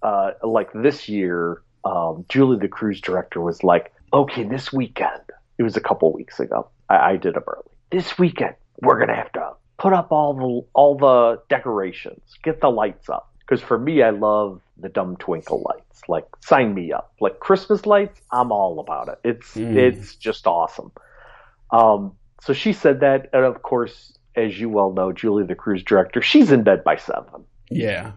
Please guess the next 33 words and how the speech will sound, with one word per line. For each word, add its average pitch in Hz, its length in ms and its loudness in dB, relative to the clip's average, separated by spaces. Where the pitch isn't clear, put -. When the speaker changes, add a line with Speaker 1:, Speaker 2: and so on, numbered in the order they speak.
Speaker 1:
So - 140 -4
she 160 180 -4
goes 156 280 6
up 131 180 2
on 120 80 4
a 110 40 0
Friday 98 340 0
night, 85 280 -8
in 233 200 2
bed 139 180 4
by 117 100 0
seven. 82 440 -8
Me, 233 520 -2
I 110 140 0
put 123 260 -4
on 101 160 0
a 90 60 -4
commentary 139 680 -4
track 190 460 0
on 98 680 0
Speaker 2:
<laughs> - 120 -20
Speaker 1:
Kol-, 143 220 0
Kolchak 170 800 2
the 135 80 4
Night 123 320 2
Stalker, 381 600 2
Speaker 2:
<laughs> - 760 -2
Speaker 1:
which, 131 220 -4
by 131 180 8
the 135 120 6
way, 123 200 4
I 127 120 6
finished. - 720 -6